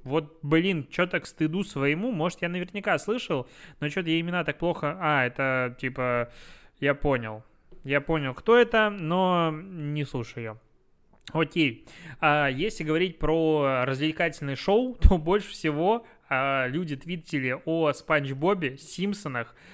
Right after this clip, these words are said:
а, так, «Последний танец», «Мулан», и вот, и как бы всё. А, причём количество эмоджи про йогу, медитацию выросло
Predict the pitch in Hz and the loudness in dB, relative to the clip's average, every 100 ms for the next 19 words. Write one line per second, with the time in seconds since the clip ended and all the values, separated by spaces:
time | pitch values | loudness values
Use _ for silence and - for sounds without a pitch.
0 | - - 147 139 135 131 - 139 127 - | -20 -4 0 2 2 -2 0 0 0 0
1 | 151 - 170 156 143 - 170 196 170 123 | -2 0 -2 -2 -4 0 2 2 -2 -6
2 | - - 147 147 147 180 214 220 - - | -14 -10 -4 -2 2 2 2 -2 -10 -20
3 | - _ 156 160 175 175 175 165 135 151 | -20 _ -6 -4 -2 -2 -2 -2 0 -2
4 | 160 185 156 156 139 131 - 127 110 - | -2 -8 -4 -2 -2 -6 -2 -2 -2 -12
5 | - - - - 143 139 131 143 143 202 | -20 -20 -10 -2 2 2 0 -6 0 0
6 | 190 151 156 - 156 180 - - 151 147 | 0 -4 -6 -2 0 0 -6 -10 -2 0
7 | 190 160 175 190 147 135 123 120 123 - | 0 -2 0 -2 -2 -2 -2 -2 -6 -12
8 | - 143 139 170 165 135 131 131 131 180 | -2 -2 0 0 0 -2 -4 -6 0 0
9 | 214 - 127 156 175 143 - 127 120 | 0 -6 -4 -2 0 -2 -4 -4 -4